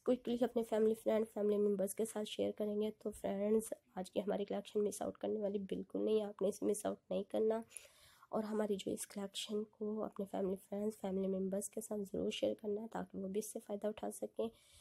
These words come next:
हमारे आज के आइडिया से फ़ायदा उठा सकें। तो फ्रेंड्स, अगर आप इसे परचेज़ करना चाहते हैं, आज के कलेक्शन में से कुछ भी, तो आप हमें, हमारे चैनल को सब्सक्राइब करके हमें कमेंट्स करके बता सकते हैं कि आप क्या परचेज़ करना चाहते हैं, वो आपको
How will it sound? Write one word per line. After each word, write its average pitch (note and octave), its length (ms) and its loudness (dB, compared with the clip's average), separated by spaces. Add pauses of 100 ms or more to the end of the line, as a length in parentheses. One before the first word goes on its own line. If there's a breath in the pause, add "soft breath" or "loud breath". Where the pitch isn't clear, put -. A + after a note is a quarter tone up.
(360 soft breath)
हमारे G#3 240 2
आज F#3+ 180 -2
के - 140 -4
आइडिया F3+ 340 -2
से A3+ 140 -8
फ़ायदा G3 260 -6
उठा G3+ 220 -6
सकें। G#3+ 400 -8
तो - 160 -2
फ्रेंड्स, G3 580 -2
अगर G3+ 260 0
आप G#3+ 180 -2
इसे - 160 -2
परचेज़ F#3+ 460 -2
करना G#3+ 280 2
चाहते G#3+ 320 -6
हैं, G#3+ 160 0
आज G3+ 140 -4
के G3+ 140 0
कलेक्शन G3+ 400 -2
में G#3 120 2
से G#3+ 140 -6
कुछ - 260 -4
भी, G#3+ 140 0
तो G#3+ 140 -2
आप F#3 240 -4
हमें, G3+ 220 -2 (680 soft breath)
हमारे A3 260 0
चैनल G#3+ 260 2
को A3 140 -6
सब्सक्राइब G3 480 -4
करके A3+ 360 -2 (240 loud breath)
हमें A3 220 2
कमेंट्स G3 300 0
करके - 260 -2
बता F#3 260 -4
सकते G#3 720 -4
हैं A3 220 -2
कि - 120 -2
आप G#3 200 -2
क्या G3+ 120 -8 (100)
परचेज़ G3+ 340 -2
करना G#3 280 -2
चाहते G#3 280 -4
हैं, A3 80 -2
वो G3+ 80 -4
आपको F3+ 260 -4